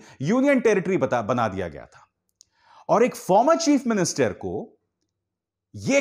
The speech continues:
कहकर पासपोर्ट नहीं दिया जा रहा है कि यह राष्ट्र के लिए खतरा है। न सिर्फ महबूबा मुफ्ती बल्कि उनकी मां को भी जो है पासपोर्ट नहीं दिया गया है। आपके स्क्रीन्स पर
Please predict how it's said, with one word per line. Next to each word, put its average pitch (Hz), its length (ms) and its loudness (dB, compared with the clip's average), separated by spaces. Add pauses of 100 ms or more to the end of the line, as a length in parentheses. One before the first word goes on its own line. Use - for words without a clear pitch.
(100)
कहकर 196 500 2
पासपोर्ट 139 580 -2
नहीं 135 180 -2
दिया 120 220 0
जा 110 180 0
रहा 127 160 -2
है 190 120 -6
कि 175 160 -12
यह 185 200 2
राष्ट्र 117 480 -4
के 180 80 -4
लिए 214 160 -2
खतरा 117 400 -6
है। - 120 -14 (720)
न 170 120 2
सिर्फ 269 240 -2
महबूबा 160 460 0
मुफ्ती 123 420 -4
बल्कि 143 360 -2
उनकी 143 440 -6 (140)
मां 190 220 4
को 214 180 2
भी 147 180 0
जो 143 140 0
है 139 200 0 (320)
पासपोर्ट 147 540 -2
नहीं 120 360 -4
दिया 104 320 -2
गया 87 300 -6
है। 120 200 -2
आपके 110 320 -2
स्क्रीन्स 190 400 -6
पर 196 240 0